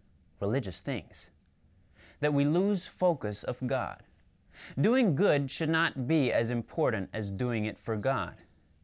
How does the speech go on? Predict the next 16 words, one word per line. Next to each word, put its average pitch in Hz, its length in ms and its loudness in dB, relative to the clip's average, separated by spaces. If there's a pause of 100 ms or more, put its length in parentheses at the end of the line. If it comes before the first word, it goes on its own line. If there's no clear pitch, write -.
(220)
But 95 160 -6
you 101 40 -4
can't 98 320 -6 (140)
do 180 160 2
it 110 160 -2
for 104 160 -6
God 117 380 2
if 107 160 -4
you 120 100 0
don't 117 320 -2
know 113 200 -2
Him 120 200 -6
personally. 95 680 -6 (440)
Not 90 280 -4
through 170 300 0
media 156 500 0